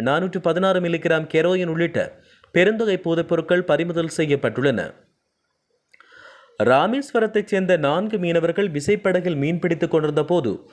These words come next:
அங்கு வந்த இலங்கை கடற்படையினர் எல்லை தாண்டி மீன்பிடித்ததாக கூறி அவர்களை கைது செய்துள்ளனர். எல்லை தாண்டி மீன்பிடிப்பதாக கூறி தமிழக மீனவர்களை இலங்கை கடற்படையினர் சுட்டுக் கொல்வதும் கைது செய்யப்பட்டு சிறை வைக்கப்படும் சம்பவங்களும் தொடர் கதையாகி வருகிறது.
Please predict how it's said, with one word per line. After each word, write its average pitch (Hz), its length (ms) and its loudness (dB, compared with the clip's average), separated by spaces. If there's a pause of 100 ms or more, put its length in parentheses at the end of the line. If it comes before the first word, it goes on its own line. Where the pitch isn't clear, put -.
(320)
அங்கு 156 260 4
வந்த 175 240 2
இலங்கை 160 380 0
கடற்படையினர் 165 720 0
எல்லை 165 280 2
தாண்டி 170 340 0
மீன்பிடித்ததாக 156 800 0
கூறி 151 260 -2 (440)
அவர்களை 165 500 2
கைது 180 360 0
செய்துள்ளனர். 135 600 -2 (520)
எல்லை 143 300 4
தாண்டி 170 340 -2
மீன்பிடிப்பதாக 165 720 0
கூறி 165 260 -2
தமிழக 170 420 0
மீனவர்களை 160 540 0
இலங்கை 160 300 -2
கடற்படையினர் 160 720 0
சுட்டுக் 190 300 -2
கொல்வதும் 117 420 0 (380)
கைது 151 340 0
செய்யப்பட்டு 165 560 0
சிறை 175 300 2
வைக்கப்படும் 160 520 0
சம்பவங்களும் 165 640 0 (360)
தொடர் 170 320 4
கதையாகி 165 480 0
வருகிறது. 139 440 0